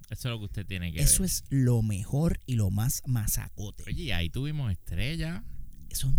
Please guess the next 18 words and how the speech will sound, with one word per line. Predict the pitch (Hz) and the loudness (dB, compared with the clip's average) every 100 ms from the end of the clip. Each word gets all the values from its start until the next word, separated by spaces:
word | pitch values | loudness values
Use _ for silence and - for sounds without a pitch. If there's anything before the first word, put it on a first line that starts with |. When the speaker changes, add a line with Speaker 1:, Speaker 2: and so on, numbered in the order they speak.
| - | 6
Speaker 2:
tan, | - 202 - - | 6 6 6 6
es | 147 - | 6 4
tan | 196 214 | -2 -2
masacote. | 208 - 180 - 82 87 | -4 -2 -2 -2 0 0
Speaker 1:
¿No | - | 0
tuvimos | 95 104 139 175 165 | 0 0 0 2 4
a | 113 | 2
Fico? | - 87 127 147 175 175 170 - - - | 0 -2 -2 -2 2 4 4 0 -2 -6
Speaker 2:
No. | 123 120 120 113 113 113 113 - - - - - - - - - | -4 -2 0 -2 -2 -6 -8 -12 -14 -14 -16 -20 -20 -20 -20 -12
¿Lo, | 139 135 - | -8 -8 -6
lo | 147 143 | -6 -4
tratamos | 143 139 - 180 196 | 2 4 4 2 -2
de | 185 208 | -2 -4
contactar? | 208 202 196 - - 185 117 | -6 -6 -10 -12 -4 -2 -2
Speaker 1:
Yo | 107 82 | -4 -4
creo | 85 85 | -4 -2
que | 90 | -2
no. | 76 | -2